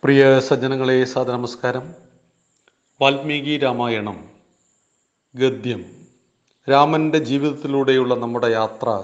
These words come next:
തുടരുകയാണ്. വിശ്വാമിത്ര മഹർഷിക്കൊപ്പം രാമലക്ഷ്മണന്മാർ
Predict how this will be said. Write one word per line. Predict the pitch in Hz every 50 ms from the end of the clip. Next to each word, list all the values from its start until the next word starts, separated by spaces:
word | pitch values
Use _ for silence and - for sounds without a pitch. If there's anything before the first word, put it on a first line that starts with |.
| - - 117
തുടരുകയാണ്. | 107 110 113 107 110 98 101 95 92 92 95 98 110 - _ _ _ _ _ _ _ _ _ _ _ _ _ _ _ _ _ _ _ _ _ _ _ -
വിശ്വാമിത്ര | 151 156 156 - 190 185 185 190 190 185 185 180 - 185
മഹർഷിക്കൊപ്പം | 175 170 156 135 147 156 156 - - 180 175 175 - 170 156 - - 156 147 147 139
രാമലക്ഷ്മണന്മാർ | 131 131 131 143 156 165 160 156 156 156 - - 156 151 139 131 131 127 123 110 95 92